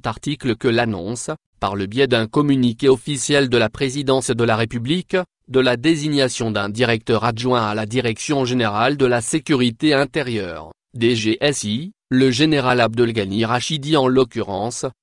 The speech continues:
préludait de profonds changements à venir au niveau de toutes les directions relevant du ministère de la Défense nationale. La nomination d'un numéro deux au sein des services du contre-espionnage intervenait au lendemain du remplacement du chef du très sensible département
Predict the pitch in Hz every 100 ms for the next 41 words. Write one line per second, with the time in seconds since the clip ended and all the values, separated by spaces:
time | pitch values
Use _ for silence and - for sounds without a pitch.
0 | _ - 160 139 147 139 127 139 151 -
1 | 143 - 120 113 127 165 175 139 139 143
2 | 175 135 120 123 123 107 95 - 160 131
3 | 110 107 131 127 110 143 123 110 143 135
4 | 123 117 123 147 160 143 - 147 123 117
5 | 101 113 143 - 80 62 - 135 151 -
6 | 135 98 78 73 - _ _ _ - 135
7 | 139 143 147 131 113 - 151 120 113 143
8 | 165 156 170 139 151 190 143 120 160 170
9 | 135 110 156 131 143 135 123 113 107 113
10 | 104 123 110 - 147 127 117 120 117 113
11 | 175 143 120 117 107 127 131 120 113 127
12 | 135 110 113 113 123 117 - 147 123 117
13 | - 139 135 139 131 - 131 - 123 -
14 | 160 143 117 123 143 113 - 95 98 123